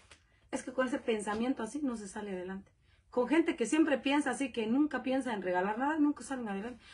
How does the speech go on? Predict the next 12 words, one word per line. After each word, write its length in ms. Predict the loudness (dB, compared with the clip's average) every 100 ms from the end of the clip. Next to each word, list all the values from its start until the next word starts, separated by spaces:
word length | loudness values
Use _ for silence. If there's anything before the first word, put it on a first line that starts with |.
| -20
porque 200 | -14 -4
siempre 260 | 4 4 4
están 260 | 4 6 6
pensando 540 | 6 4 4 4 2
como 280 | 0 0 0
en, 300 | -2 -4 -6 _ _ _ _ _ _ _ _ -20 _ -12 -2
en 140 | 0
ganar 320 | 2 2 2
en 100 | 2
vez 160 | 0 0
de 80 | -2
perder, 460 | -4 -2 -2 -4